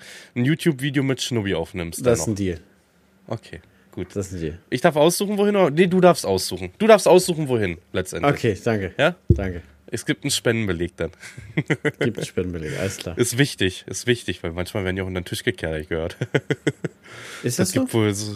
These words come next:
Speaker 1: ja.
Speaker 2: Ja,
Speaker 1: Also
Speaker 2: das hab ich aber
Speaker 1: schon
Speaker 2: auch gehört, dass es einige
Speaker 1: gehört, dass
Speaker 2: YouTuber
Speaker 1: manche
Speaker 2: machen.
Speaker 1: Leute dann sagen, die machen dann irgendwas und dann machen sie nichts und dann, ja,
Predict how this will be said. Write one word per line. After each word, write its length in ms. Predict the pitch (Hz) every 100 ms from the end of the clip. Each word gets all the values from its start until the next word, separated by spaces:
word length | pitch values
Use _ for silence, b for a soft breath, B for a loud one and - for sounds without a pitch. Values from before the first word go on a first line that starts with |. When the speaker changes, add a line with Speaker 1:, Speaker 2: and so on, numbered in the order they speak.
| 104 -
Speaker 1:
ja. 320 | 107 107 98 -
Speaker 2:
Ja, 140 | 151 196
Speaker 1:
Also 100 | 208
Speaker 2:
das 140 | 208
hab 100 | 214
ich 100 | 208
aber 120 | 208
Speaker 1:
schon 80 | 196
Speaker 2:
auch 80 | -
gehört, 200 | 107 104
dass 120 | 98
es 120 | 107
einige 260 | - 101 120
Speaker 1:
gehört, 240 | 120 123 139
dass 140 | 110
Speaker 2:
YouTuber 80 | 123 123
Speaker 1:
manche 160 | 131
Speaker 2:
machen. 40 | 127
Speaker 1:
Leute 180 | 123 147
dann 160 | 127 117
sagen, 320 | 113 120 131
die 80 | 123
machen 300 | 107 113 147
dann 140 | 139
irgendwas 380 | 123 131 127 131
und 100 | 123
dann 120 | 117 107
machen 240 | 107 113
sie 100 | 107
nichts 300 | 110 135 -
und 160 | 117 110
dann, 360 | 107 110 107
ja, 180 | 107 98